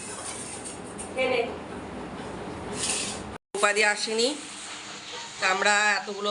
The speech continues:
বাসন টাসনগুলো এখন মাজছি, মা মাজছে, আমি ধুয়ে দেবো, ঠিক আছে? আর আমি এখন ছাদে গিয়েছিলাম,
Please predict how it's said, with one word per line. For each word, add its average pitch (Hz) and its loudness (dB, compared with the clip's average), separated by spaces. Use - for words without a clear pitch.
বাসন 190 2
টাসনগুলো 196 0
এখন 196 -2
মাজছি, 185 2
মা 208 6
মাজছে, 208 2
আমি 220 0
ধুয়ে 202 -2
দেবো, 208 0
ঠিক 240 -4
আছে? 254 2
আর 196 8
আমি 202 2
এখন 208 -2
ছাদে 202 4
গিয়েছিলাম, 226 6